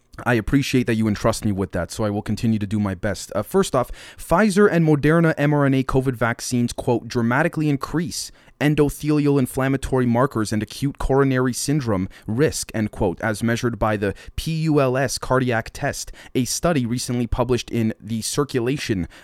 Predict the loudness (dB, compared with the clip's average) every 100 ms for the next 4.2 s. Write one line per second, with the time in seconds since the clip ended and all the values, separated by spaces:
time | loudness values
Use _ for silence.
0 | -2 0 2 0 0 0 0 -2 -4 -2
1 | 0 -2 0 0 0 0 0 0 -2 -2
2 | -2 -2 -4 -4 -4 -4 -6 -8 -2 2
3 | 2 0 -4 -4 -4 -6 -6 -6 0 0
4 | 2 0